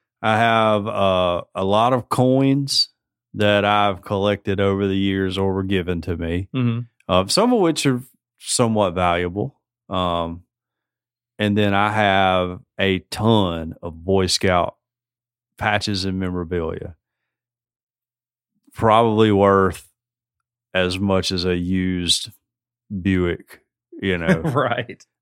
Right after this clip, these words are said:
Speaker 1: that I've gotten over the years, traded, collected, people have given me stuff.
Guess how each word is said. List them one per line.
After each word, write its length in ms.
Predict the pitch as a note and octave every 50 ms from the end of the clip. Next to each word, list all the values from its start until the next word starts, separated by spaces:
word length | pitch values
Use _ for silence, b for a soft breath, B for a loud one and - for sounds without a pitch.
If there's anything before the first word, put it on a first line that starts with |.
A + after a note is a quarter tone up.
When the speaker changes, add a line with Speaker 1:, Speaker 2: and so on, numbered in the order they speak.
| _
Speaker 1:
that 240 | - G#2 G2+ G2 F#2+
I've 220 | G2 F#2+ F#2 F#2
gotten 320 | F#2 A2 G#2+ A2 G#2+ G#2+ G#2
over 240 | G#2 G2+ G2+ F#2+ F#2+
the 100 | F#2+ F#2+
years, 440 | F#2 F2+ F2+ F2+ F2+ F2 E2+ -
traded, 680 | - - - A2+ G#2 G#2 G2+ G2 F#2+ F#2+ F#2+ F2+ - _
collected, 800 | - - F2 F2 F#2 F2+ F2 E2 D#2+ - F2+ F2+ F2 E2+ E2 -
people 300 | _ G2 F#2 E2 E2 D#2+
have 100 | D#2 F2+
given 340 | F2+ G#2+ A2 G2+ G#2 G2+ G2
me 120 | G2 F#2+
stuff. 600 | F2+ - - - F#2+ F2 F2 E2+ E2+ E2 E2 E2